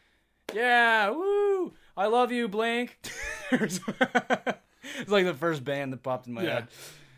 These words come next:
Speaker 1: And then the last guy who went and did the same thing. He's like, "Blink one eighty-two, love you guys." I was like,
Speaker 2: Somewhere
Speaker 1: "Eh."
Speaker 2: Mark Hoppus is like, "I feel like everybody's citing our band in, like, a Five Hour Energy commercial."
Speaker 1: <laughs> Yeah, just sponsored by Blink, the new California album. So anyways,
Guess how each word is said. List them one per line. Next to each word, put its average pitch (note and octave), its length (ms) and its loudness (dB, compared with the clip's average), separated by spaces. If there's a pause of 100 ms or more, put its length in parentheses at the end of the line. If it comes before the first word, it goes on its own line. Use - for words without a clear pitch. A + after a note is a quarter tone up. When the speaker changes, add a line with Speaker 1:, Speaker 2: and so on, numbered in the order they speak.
(280)
Speaker 1:
And F3 100 -6
then C#4+ 140 2
the C4+ 80 6
last B3+ 380 2
guy A3 200 2
who A3 80 -2
went A3+ 120 -4
and A3 40 -14
did A3+ 140 -4
the G#3+ 100 -8
same A3+ 240 -4
thing. A3 140 -4
He's F3+ 100 -4
like, F3 200 -6
"Blink D4 200 -2
one C#4+ 160 2
eighty-two, C#4+ 460 -4
love C#4+ 240 -2
you C#4 80 -12
guys." A#3 380 -6
I F3 40 -10
was E3+ 100 -12
like, D3+ 260 -14
Speaker 2:
Somewhere G3+ 320 2
Speaker 1:
"Eh." - 20 0
Speaker 2:
Mark D#3+ 300 6
Hoppus C#3 420 0
is B2+ 100 -16
like, C3 120 -4
"I D#3 100 0
feel E4+ 300 -4
like E4+ 180 -4
everybody's A#3+ 600 0
citing C4 400 2
our A#3 160 4
band A3 480 2
in, G#3 120 -4
like, G3+ 200 0
a F#3+ 60 -8
Five A#3+ 300 -2
Hour A#3 260 2
Energy A#3+ 340 -2
commercial." F3+ 720 -8
Speaker 1:
<laughs> D3+ 40 -6
Yeah, G3 200 2
just D3 180 -10
sponsored G#3+ 380 -8
by C3 160 -16
Blink, F3 220 -20 (460)
the A#2+ 100 -14
new C3+ 200 -10
California C3 440 -14
album. F2+ 240 -20
So E3 140 -10
anyways, D#3 440 -2